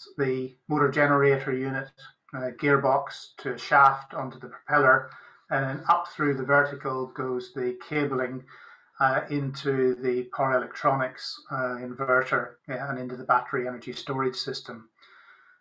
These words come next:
And with that, we're actually able to demast, uh, the vessel, uh, and effectively then create a zero emissions electric vessel, uh, which is able to go at high speed,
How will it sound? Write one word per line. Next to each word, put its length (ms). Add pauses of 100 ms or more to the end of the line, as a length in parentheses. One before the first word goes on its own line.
(100)
And 100
with 160
that, 320
we're 160
actually 680
able 220
to 120
demast, 840
uh, 220
the 80
vessel, 500 (240)
uh, 580
and 200
effectively 580
then 220
create 440
a 160
zero 360
emissions 680 (520)
electric 500
vessel, 580 (200)
uh, 460
which 200
is 100
able 220
to 80
go 220
at 80
high 280
speed, 480